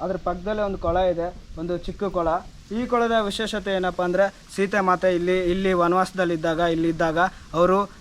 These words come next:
ಬ-, ಲವಕುಶರ ಬಟ್ಟೆ ಆಗಲಿ ಮತ್ತು ಪಾತ್ರೆ ಆಗಲಿ ಇಲ್ಲೇ ಅದನ್ನು ತೊಳಿತಾ ಇದ್ರು, ಒಗಿತಾ ಇದ್ರು ಅಂತೇಳಿ ಇಲ್ಲಿನ ಜನರ ನಂಬಿಕೆ. ಅದಷ್ಟೇ ಅಲ್ಲದೆ ಅವರು ನೈಟ್ ಟೈಮ್ ಕೆಲವೊಂದು ಸಲ ಕೆಲಸ ಮಾಡೋದು ಲೈಟ್ ಟೈಮ್ ಆದರೆ ಬೆಳಕಿರಲಿಲ್ಲ ಅಂತಂದರೆ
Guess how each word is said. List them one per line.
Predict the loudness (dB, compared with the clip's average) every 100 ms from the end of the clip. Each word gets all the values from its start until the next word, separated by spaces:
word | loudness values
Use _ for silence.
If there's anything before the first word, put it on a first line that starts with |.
| -14 0
ಬ-, | 2 4 4
ಲವಕುಶರ | 2 2 2 2 0 0
ಬಟ್ಟೆ | 0 -2 2
ಆಗಲಿ | 2 2 0
ಮತ್ತು | 0 0 0 -2 -4 -8 2
ಪಾತ್ರೆ | 4 4 2
ಆಗಲಿ | 2 0 0
ಇಲ್ಲೇ | 2 4 4
ಅದನ್ನು | 4 4 2 2
ತೊಳಿತಾ | 0 0 2
ಇದ್ರು, | 0 0 2 2 2
ಒಗಿತಾ | 0 2
ಇದ್ರು | 0 0 -2
ಅಂತೇಳಿ | 0 0 0 -2 -2
ಇಲ್ಲಿನ | 2 4 2
ಜನರ | 2 2 2
ನಂಬಿಕೆ. | 2 0 0 2 2 0 -4 2
ಅದಷ್ಟೇ | 4 4 4 2
ಅಲ್ಲದೆ | 4 2 0 -2 2
ಅವರು | 4 6 4 0 -2
ನೈಟ್ | 4 4 6
ಟೈಮ್ | 4 4
ಕೆಲವೊಂದು | 2 2 2
ಸಲ | 4 4 4 0 -12 -2
ಕೆಲಸ | 2 4
ಮಾಡೋದು | 4 4 4
ಲೈಟ್ | 4 4 4
ಟೈಮ್ | 2 2
ಆದರೆ | 4 4 4 2 2
ಬೆಳಕಿರಲಿಲ್ಲ | 2 4 2 4 4 4
ಅಂತಂದರೆ | 2 0 2 2